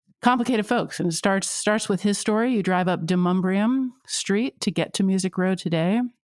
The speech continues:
The book then goes into the antebellum plantations, one of which became Belmont University, which is at the head of Music Row today. The very complicated story of Adelicia Ackland,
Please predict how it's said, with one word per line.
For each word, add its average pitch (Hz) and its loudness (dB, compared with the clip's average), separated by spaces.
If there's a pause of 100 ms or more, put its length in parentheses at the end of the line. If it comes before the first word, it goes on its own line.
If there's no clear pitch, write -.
(460)
The 208 4
book 196 0
then 180 2
goes 175 2
into 180 2
the 160 -2 (480)
antebellum 175 2
plantations, - -2 (100)
one 170 0
of 170 0
which 170 -4
became 170 0
Belmont 160 -2
University, 170 -2 (200)
which 175 -6
is 170 -4
at 165 -4
the 160 0
head 180 -2
of 175 -2
Music 180 0
Row 180 0
today. 185 -2 (580)
The 180 2
very 185 2
complicated 185 0
story 175 0
of 165 -2
Adelicia 165 -2
Ackland, 226 -2